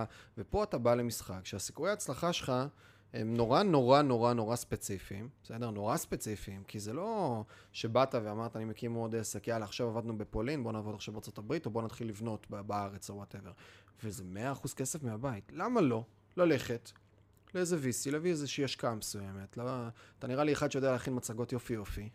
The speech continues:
יש לי הרגשה כזאת, והכל יהיה גם זה, ואתה מדבר נהדר ונפלא, ויש איזה טראק רקורד, אתה בא עם איזושהי ערך דומיין, ואפילו אתם לא צריכים עורך דין לחתימות, אתה יודע לחתום לבד. למה אתה לא בא עכשיו ומגייס כסף בוי סיס?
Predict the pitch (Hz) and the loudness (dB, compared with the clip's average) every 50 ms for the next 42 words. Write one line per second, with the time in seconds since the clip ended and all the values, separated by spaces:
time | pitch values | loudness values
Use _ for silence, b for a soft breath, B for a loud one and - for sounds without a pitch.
0 | - - 104 - - 113 110 104 101 104 107 117 - - 110 104 - 104 92 101 | -10 -10 -10 -8 -6 -4 -4 -4 -2 -2 -2 0 2 2 2 2 0 -2 -4 -4
1 | 95 - 104 110 120 B B B B B - 104 - - 127 123 120 120 117 113 | -6 -6 -6 -8 -8 B B B B B -12 -6 0 2 2 2 4 2 0 0
2 | 113 110 104 104 98 95 98 - 101 104 104 104 107 127 127 123 113 107 107 107 | -2 -2 -4 -4 -6 -6 -6 -8 -6 -6 -4 0 2 2 2 2 2 0 0 0
3 | 110 113 110 107 104 101 - - 98 98 98 107 123 - 151 123 117 113 - 120 | -2 -2 -2 -4 -6 -6 -8 -10 -10 -8 -6 -4 -4 -4 -4 -4 -6 -6 -4 -6
4 | 120 113 - 127 110 - - 117 110 117 B B B B B - - 113 104 107 | -6 -4 -4 -4 -4 -2 -2 -2 -2 -2 B B B B B -8 -4 -2 -2 2
5 | 107 113 120 127 131 127 120 107 104 - - - 107 104 104 101 104 98 92 - | 4 4 4 4 4 2 0 -2 -4 -4 -4 -4 -4 -4 -4 -4 -6 -8 -8 -8
6 | 98 117 120 151 147 123 117 180 175 131 - - 180 190 160 139 135 143 - - | -6 -4 -2 -2 -2 0 0 0 0 0 -2 -4 -4 -4 -4 -4 -6 -6 -8 -6
7 | - 131 131 123 117 117 117 139 135 127 - 120 - - 110 117 113 104 - - | -6 -6 -6 -6 -8 -8 -8 -6 -6 -6 -8 -10 -12 -10 -10 -8 -10 -10 -12 -14
8 | - 110 110 120 123 120 110 - - 135 120 113 107 101 117 107 - B 135 120 | -14 -12 -10 -8 -6 -6 -6 -2 -2 0 0 0 -2 -4 -6 -10 -12 B -18 -18
9 | B B B 160 165 185 190 196 190 - - 143 135 127 123 113 110 104 101 - | B B B 2 2 4 4 4 2 2 2 2 4 4 2 0 -2 -6 -6 -10
10 | - 123 160 127 120 123 113 104 101 - - 98 - 120 120 - 151 151 175 190 | -10 -8 -8 -4 -2 -2 -2 -2 -4 -6 -8 -8 -8 -10 -10 -8 -8 -8 -6 -8
11 | 185 - 185 - - | -8 -10 -12 -14 -14